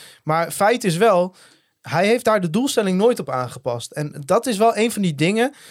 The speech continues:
eh, die mij het meeste stoort aan deze situatie. Want nou ja, Wim, eh, de geluiden die jij hebt gehoord, dat het deze zomer eigenlijk al duidelijk was dat Buis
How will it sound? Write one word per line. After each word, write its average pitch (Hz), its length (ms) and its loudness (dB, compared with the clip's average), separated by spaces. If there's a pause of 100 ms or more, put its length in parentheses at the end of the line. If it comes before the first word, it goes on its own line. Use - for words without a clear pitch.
(160)
eh, 156 300 2
die 160 200 -2
mij 190 180 2
het 202 120 0
meeste 190 280 0
stoort - 320 -2
aan 131 60 2
deze 160 220 2
situatie. 151 540 -2
Want 143 140 -4
nou 147 120 0
ja, 131 120 0
Wim, 151 220 0
eh, 143 260 -2
de 151 80 -2
geluiden 165 380 0
die 151 100 2
jij 147 140 4
hebt 180 200 0
gehoord, 156 240 2
dat 147 140 0
het 139 160 -6
deze 151 280 0
zomer 151 480 2
eigenlijk 151 500 -2
al 143 140 2
duidelijk 143 340 0
was 143 180 -4
dat 135 220 -8
Buis 147 360 -2